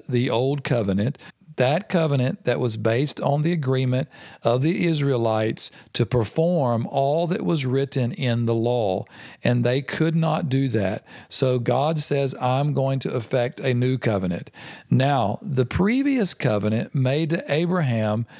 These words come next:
that was good for Abraham and all his seed, who was Christ, not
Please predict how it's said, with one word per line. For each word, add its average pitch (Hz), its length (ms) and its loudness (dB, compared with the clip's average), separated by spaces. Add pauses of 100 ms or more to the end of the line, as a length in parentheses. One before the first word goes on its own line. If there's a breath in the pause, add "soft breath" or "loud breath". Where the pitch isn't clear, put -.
(280 loud breath)
that 135 200 2
was 127 200 0
good 156 520 0
for 160 360 0
Abraham 160 840 0
and 131 200 -4
all 160 380 0
his 156 560 -2
seed, 156 840 -2 (340 loud breath)
who 135 200 2
was 120 500 0 (120)
Christ, 147 800 0 (160)
not 131 500 0